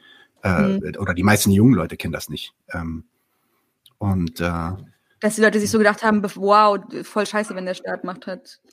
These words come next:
Speaker 2: Werd
Speaker 1: Das
Speaker 2: jetzt
Speaker 1: war die,
Speaker 2: mal
Speaker 1: das war die eine These, die ich gelesen habe. Ich fand's ja auch nicht besonders überzeugend, aber so diese Idee, dass die F D P sich da eher so auf der, auf der liberaleren Seite positioniert hatte, ja auch, also das war ja auch so, die, durch die gesamte, äh, Pandemie eigentlich wurden diese Lockdowns von F-, von der F D P immer kritisiert.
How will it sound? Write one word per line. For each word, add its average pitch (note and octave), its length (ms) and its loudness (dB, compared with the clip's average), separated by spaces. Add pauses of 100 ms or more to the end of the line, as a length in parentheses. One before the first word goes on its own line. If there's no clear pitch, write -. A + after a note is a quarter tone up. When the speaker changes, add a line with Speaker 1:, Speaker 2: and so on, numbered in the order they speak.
(140)
Speaker 2:
Werd F#3 140 -8
Speaker 1:
Das B2+ 100 4
Speaker 2:
jetzt - 60 4
Speaker 1:
war D3+ 100 8
die, C3+ 60 6
Speaker 2:
mal B2+ 60 4
Speaker 1:
das A#2+ 140 -2
war C#3+ 80 6
die C#3+ 100 6
eine D3 220 6
These, D3 300 4
die C3+ 80 6
ich A#2+ 80 -2
gelesen A#2+ 340 4
habe. B2+ 140 0
Ich G2+ 80 -6
fand's A#2+ 160 0
ja A2+ 60 0
auch A2+ 40 -2
nicht B2+ 140 -2
besonders A#2+ 300 0
überzeugend, A2+ 400 2
aber G2+ 100 -2
so G#2+ 120 0
diese G#2+ 200 0
Idee, G#2 200 2
dass A2 180 0
die A#2 120 6
F - 220 -2
D A#2+ 100 -2
P B2+ 140 4
sich A#2+ 160 4
da B2 80 0
eher A2 180 0
so G#2+ 140 -2
auf A2 140 -4
der, G#2 240 0 (400)
auf - 160 -4
der G#2+ 100 0
liberaleren A2 580 4
Seite A#2 360 2
positioniert A#2+ 600 0
hatte, D3 140 0
ja A2+ 80 2
auch, G#2+ 240 0
also F#2+ 160 0
das F#2+ 180 -2
war B2 80 6
ja G#2 100 4
auch F2+ 60 -4
so, F2+ 200 -6
die, G2 360 -12
durch A#2 140 0
die - 80 -10
gesamte, A#2 540 2
äh, A2+ 80 -4
Pandemie A#2 440 6
eigentlich A2 320 -2
wurden G#2+ 220 0
diese G#2 180 -2
Lockdowns G#2+ 400 2
von G#2+ 220 2
F-, G2+ 240 -2
von - 140 0
der G#2+ 80 4
F - 80 -4
D A2+ 80 -2
P A2+ 120 -2
immer B2 200 6
kritisiert. G#2 600 -4